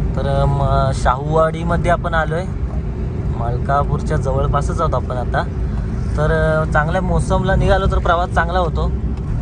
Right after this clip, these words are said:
आणि काही विषय राहत नाही. आपल्याला पण, अ, आत्ता मगाशी थोडे पोलीस वगैरे भेटले.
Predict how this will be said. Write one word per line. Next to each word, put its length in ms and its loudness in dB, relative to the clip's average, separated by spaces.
आणि 600 0
काही 140 -2
विषय 300 -2
राहत 240 -2
नाही. 480 0
आपल्याला 380 6
पण, 240 6
अ, 80 4
आत्ता 500 6
मगाशी 360 2
थोडे 240 0
पोलीस 360 0
वगैरे 220 2
भेटले. 500 2